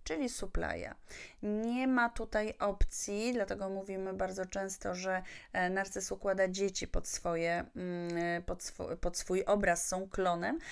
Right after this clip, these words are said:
ale, e, również partnerów układa pod swoje podobieństwo, czyli to, co jest na początku takie piękne i wspaniałe z osobą narcystyczną, czyli takie porozumienie dusz, czyli takie, e, spijamy sobie z dzióbków, jak to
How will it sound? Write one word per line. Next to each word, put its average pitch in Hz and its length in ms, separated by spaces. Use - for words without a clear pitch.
ale, 233 640
e, 190 500
również 202 440
partnerów 190 840
układa 208 480
pod 214 200
swoje 170 320
podobieństwo, - 760
czyli 190 380
to, 302 180
co 214 260
jest 202 360
na 196 100
początku 226 520
takie 202 260
piękne 254 540
i 196 120
wspaniałe 202 640
z 202 80
osobą 196 340
narcystyczną, 196 760
czyli 196 240
takie 190 220
porozumienie 202 680
dusz, 202 440
czyli 185 280
takie, 185 600
e, 185 220
spijamy 202 540
sobie 190 300
z 185 60
dzióbków, 190 640
jak 190 220
to 175 200